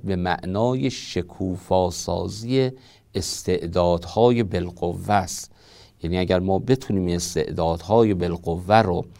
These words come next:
به منصه ظهور برسونیم، شکوفا بکنیم، در اصل این فرزند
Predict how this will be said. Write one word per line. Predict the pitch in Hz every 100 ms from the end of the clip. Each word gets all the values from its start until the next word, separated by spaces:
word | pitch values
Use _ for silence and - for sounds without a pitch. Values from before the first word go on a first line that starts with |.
| - - - - -
به | 90
منصه | 87 87 85 - 110 107
ظهور | 90 95 92 120 123
برسونیم، | 90 87 85 - 85 85 82 82
شکوفا | - - 85 - 87 82 - 113 120
بکنیم، | 90 85 90 92 123 147 - - - _ - -
در | 92 90 -
اصل | - 139 151 151 -
این | - 135
فرزند | - - - 85 110 123